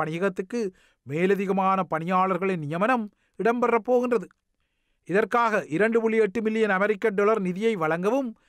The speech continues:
நேற்று நிறைவேற்றப்பட்ட தீர்மானம் அங்கீகாரத்தை வழங்கியுள்ளது. இதற்கும் அப்பால்,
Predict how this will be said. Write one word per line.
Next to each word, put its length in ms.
நேற்று 440
நிறைவேற்றப்பட்ட 720
தீர்மானம் 640
அங்கீகாரத்தை 720
வழங்கியுள்ளது. 500
இதற்கும் 380
அப்பால், 420